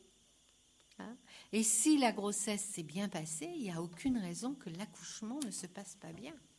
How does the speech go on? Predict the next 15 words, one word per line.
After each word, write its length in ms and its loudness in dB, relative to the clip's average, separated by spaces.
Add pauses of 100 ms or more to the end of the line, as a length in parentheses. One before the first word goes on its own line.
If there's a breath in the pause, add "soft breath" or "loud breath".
(720 loud breath)
à 100 -4
condition 880 -2 (640 loud breath)
qu'on 400 -2 (340)
fasse 420 -2
confiance 720 -4 (200)
à 140 2
ce 180 -2
bébé 520 -4 (300)
et 120 -2
à 60 -4
cette 260 -8
femme 320 0 (640 loud breath)
de 260 2
leurs 200 0
possibilités. 800 -10